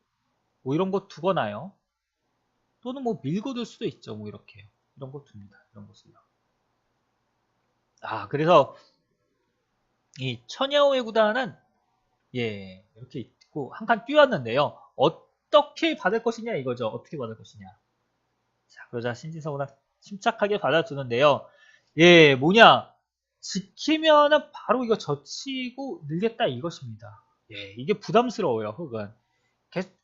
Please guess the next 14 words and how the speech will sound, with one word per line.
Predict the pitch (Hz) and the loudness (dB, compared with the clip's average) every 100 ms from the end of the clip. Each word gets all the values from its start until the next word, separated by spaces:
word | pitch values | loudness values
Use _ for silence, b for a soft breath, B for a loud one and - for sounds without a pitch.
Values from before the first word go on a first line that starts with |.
| - | -20
계속해서 | - 233 - 294 285 277 | -14 -14 -6 -2 -2 0
백이 | 165 202 208 262 | -4 -2 -6 -6
여기가 | 113 127 254 269 | -8 -8 -4 -2
선수기 | 262 269 285 - 262 | -2 -4 -10 -12 -12
때문에 | - 175 147 240 160 113 _ _ _ _ - | -8 -8 -6 -8 -8 -12 _ _ _ _ -6
뭐 | 196 | -4
이-, | 196 123 - _ _ - | -2 -6 -14 _ _ -4
벌리는 | 151 285 339 330 | 0 2 0 0
자세가 | 311 302 294 | -2 0 -2
좋습니다, | 151 - 226 175 | -4 -10 -8 -4
어쨌든요. | 113 - - 110 104 104 - _ _ _ | -6 -6 -16 -18 -20 -20 -20 _ _ _
그래서 | 147 214 160 _ _ _ _ _ _ _ _ _ | 0 0 0 _ _ _ _ _ _ _ _ _
뭔가 | 175 262 247 | 4 8 8
흙은 | - 302 339 233 | 6 4 4 4